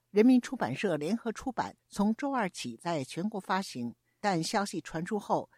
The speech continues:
在中国网络防火墙外的社媒上对此事充满批评和讽刺。综合消息，美国芝加哥大学能源政策研究所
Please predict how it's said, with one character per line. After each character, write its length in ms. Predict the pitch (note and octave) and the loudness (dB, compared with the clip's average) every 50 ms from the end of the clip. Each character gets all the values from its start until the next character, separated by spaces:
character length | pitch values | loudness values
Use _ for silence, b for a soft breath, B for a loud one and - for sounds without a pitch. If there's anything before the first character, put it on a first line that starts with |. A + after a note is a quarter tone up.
| b b _ | b b _
在 220 | - A#3+ A3+ G3 | -6 -4 -4 -4
中 180 | - C#4+ D4 C4+ | -2 -2 -4 -2
国 160 | - A3+ A3 | -2 -4 -4
网 220 | A3 G3+ C3 A#2 - - | -2 -2 -4 -6 -6 -8
络 220 | D#3 G3 F#3+ - - | -6 -4 -4 -4 -6
防 180 | - - E3 G#3 | -6 -6 -6 -6
火 160 | - - D#3+ | -6 -8 -10
墙 280 | A#2 - - C#3+ D3+ E3+ | -12 -10 -10 -8 -8 -6
外 160 | F3 F3+ - | -8 -8 -10
的 120 | G#3 A#2 | -10 -12
社 200 | - - - A3 | -10 -8 -6 -6
媒 180 | E3+ C#3+ A#2 D3 | -6 -8 -10 -10
上 260 | - - G#3+ D3+ A#2+ - _ _ _ _ | -6 -4 -4 -4 -6 -8 _ _ _ _
对 160 | - A3+ F#3 | -2 -2 -2
此 240 | - - - - A2+ | -2 -4 -8 -10 -8
事 300 | - - G3+ F#3+ D#3 - _ | -6 -4 -4 -4 -4 -4 _
充 180 | - - C#4 C#4+ | -8 -4 -2 0
满 200 | C4+ A#3 B2 F2+ | 0 0 -2 -4
批 240 | - - - A#3 A#3 | -10 -10 -8 -8 -6
评 240 | - - D#3 B2+ - | -6 -6 -8 -8 -10
和 180 | - - F3+ | -14 -16 -16
讽 180 | E3+ - D#3 - - - | -12 -12 -12 -12 -12 -12
刺。 280 | - - F3+ D#3+ - - _ _ _ | -10 -8 -8 -8 -8 -12 _ _ _
综 140 | - G#3 G#3 | -10 -6 -4
合 100 | G3+ G#3 | -2 -2
消 220 | - - F3+ E3+ | 2 4 4 4
息， 360 | F3+ - - D3+ D3 C#3 - _ _ _ _ | 2 0 -4 -6 -6 -6 -8 _ _ _ _
美 160 | - F#3+ E3+ D#3 | -6 -4 -4 -2
国 180 | - F#3+ G3+ | 0 0 0
芝 180 | G#3 - C#4 B3+ | 0 -2 -4 -4
加 160 | - C4 B3 | -4 -4 -4
哥 160 | - - B3+ | -4 -6 -6
大 200 | B3 B3+ G#3+ F#3 | -4 -2 -2 -4
学 360 | E3 - - D3+ D3+ D3+ - - | -4 -4 -4 -2 -2 -2 -2 -6
能 260 | - E3 E3 F#3 A#3 | -6 -4 -2 0 0
源 200 | B3 A3 G3 G#3 G#3+ | 0 0 -2 -4 -4
政 180 | - A#3+ F#3 | -4 -6 -6
策 180 | E3+ - - F3 | -6 -6 -8 -8
研 220 | D3+ D3 C#3 D#3+ | -6 -6 -6 -6
究 160 | F#3 G#3 G3+ G#3+ | -4 -4 -6 -6
所 300 | - - B2 D2+ - | -6 -6 -8 -8 -10